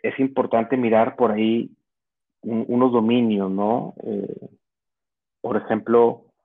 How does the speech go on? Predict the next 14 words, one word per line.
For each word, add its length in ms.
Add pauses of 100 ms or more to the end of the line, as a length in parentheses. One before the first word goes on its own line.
(1000)
¿cuál 200
fue 100
la 140
causa 320
de 60
lo 100
que 80
sucedió? 500
O 80
sea, 200
este 260
dominio 260
de 80
responsabilidad 1080